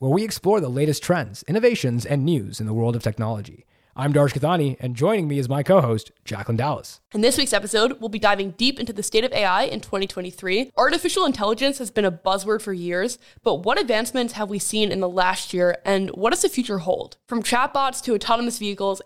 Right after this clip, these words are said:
Speaker 2: A I is changing the way we live and work, and we're really, and we're excited to explore the latest developments.
Speaker 1: Whether you're a tech enthusiast or just curious about the impact of A I on our daily lives, you won't want to miss this episode.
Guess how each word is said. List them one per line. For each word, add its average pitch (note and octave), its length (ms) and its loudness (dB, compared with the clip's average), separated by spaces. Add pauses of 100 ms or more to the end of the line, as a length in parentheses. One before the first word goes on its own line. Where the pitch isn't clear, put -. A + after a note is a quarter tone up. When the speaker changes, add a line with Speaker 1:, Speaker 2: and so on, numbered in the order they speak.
Speaker 2:
A G#3 100 2
I A#3+ 180 2
is A3+ 200 -2
changing G#3 320 -4
the G3 60 2
way F#3 120 4
we F3+ 140 -4
live F#3+ 260 2
and F#3 180 -2
work, F#3+ 220 -2 (140)
and G#3+ 120 2
we're A3 120 2
really, A#3 500 -2
and A3 160 2
we're A3+ 140 2
excited G3+ 380 0
to A3+ 100 -6
explore G3 320 -4
the F3+ 80 0
latest F3 260 -2
developments. - 680 -8 (100)
Speaker 1:
Whether G3+ 200 6
you're B3+ 140 0
a F#3+ 60 0
tech G#3 220 -2
enthusiast D#3+ 680 0
or C#3 100 0
just C#3+ 240 2
curious C3+ 320 2
about B2 200 0
the A2+ 120 -4
impact C3 380 0
of A#2 80 0
A A#2 120 0
I B2 200 2
on B2 160 2
our B2 80 2
daily E3 300 2
lives, A2 440 -6
you D#3 140 -2
won't A3+ 140 4
want G#3 120 2
to E3 60 0
miss D#3+ 100 0
this D3 160 0
episode. - 460 -6